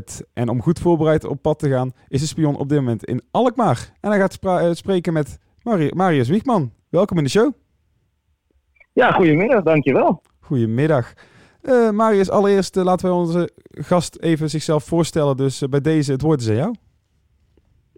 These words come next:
Speaker 2: Ja, dank je. Ik ben, eh, Marius Wiegman, drieëndertig jaar.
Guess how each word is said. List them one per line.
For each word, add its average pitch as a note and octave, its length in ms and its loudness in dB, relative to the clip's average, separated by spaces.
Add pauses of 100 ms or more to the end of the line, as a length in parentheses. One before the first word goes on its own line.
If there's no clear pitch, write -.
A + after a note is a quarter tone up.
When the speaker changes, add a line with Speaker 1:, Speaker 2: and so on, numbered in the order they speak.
(340)
Speaker 2:
Ja, G#3+ 200 2
dank A2+ 220 -2
je. A#2+ 220 0
Ik A2+ 140 -4
ben, D3+ 180 2
eh, C#3+ 140 4
Marius C3+ 320 2
Wiegman, F#3+ 340 -2
drieëndertig C#3+ 420 2
jaar. C#3+ 360 -2